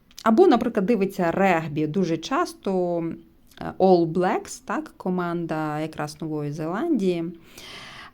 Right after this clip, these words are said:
е, перед матчем завжди роблять хаку. Хто не знає, що таке хака, ніколи не бачив цього танцю, от якраз, наприклад,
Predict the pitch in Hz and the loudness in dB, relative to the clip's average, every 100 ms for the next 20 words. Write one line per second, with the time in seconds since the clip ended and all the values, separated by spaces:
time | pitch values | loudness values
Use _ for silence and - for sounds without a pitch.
0 | 160 165 165 160 156 156 202 185 160 147 | -10 -8 -8 -8 -8 -2 0 0 -2 -4
1 | 160 170 147 139 - - 277 403 277 190 | -4 -2 -2 -6 -8 -8 -4 -2 0 -2
2 | 170 170 233 254 240 170 170 196 185 175 | -4 -8 -6 -4 -4 -4 -2 0 -2 -4
3 | - - - 170 120 - - - - 202 | -8 -12 -4 -4 -4 -10 -16 -12 -4 -2
4 | 180 170 160 151 - 156 165 180 - 330 | -2 -2 -4 -4 -8 -10 -10 -12 -8 -8
5 | 330 202 190 - 160 165 156 151 151 - | -4 -4 -4 -4 -6 -6 -8 -8 -8 -12
6 | 151 - 165 160 170 247 392 392 - 302 | -16 -8 -8 -8 -10 -8 -8 -8 -8 -6
7 | 190 190 185 185 156 170 165 160 | -8 -6 -8 -6 -10 -10 -8 -10